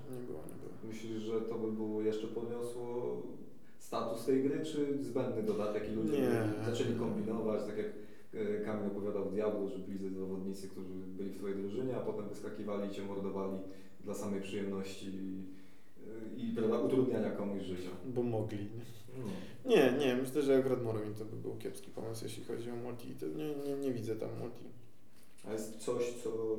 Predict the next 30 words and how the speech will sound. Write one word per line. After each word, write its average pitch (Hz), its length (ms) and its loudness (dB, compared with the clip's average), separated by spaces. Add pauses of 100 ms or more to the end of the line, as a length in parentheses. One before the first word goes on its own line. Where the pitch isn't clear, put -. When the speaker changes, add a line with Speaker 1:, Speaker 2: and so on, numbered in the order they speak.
(340)
Speaker 2:
nawet 107 220 0
po 107 120 -4
tylu 107 380 0
latach 101 440 -2 (400)
chciałbyś, 101 460 0 (400)
żeby 98 160 -4
tam 101 120 -6
się 101 120 -6
znalazło, 104 480 0
albo 95 180 2
żeby 95 180 -4
coś 107 200 -10
usunęli? 107 580 -4 (200)
Wszystko 139 240 0
jedno, - 200 2
czy - 100 -4
z 123 60 -2
rozgrywki, 117 500 0
czy - 120 -4
z - 80 -6
historii, 107 640 0
czy - 260 -8
z - 160 -10
systemu? - 300 -4
Speaker 1:
Znaczy, 180 140 2
troszeczkę 214 440 8
system 202 340 2
walki 143 400 8
bym 113 160 2
zmienił, 110 320 0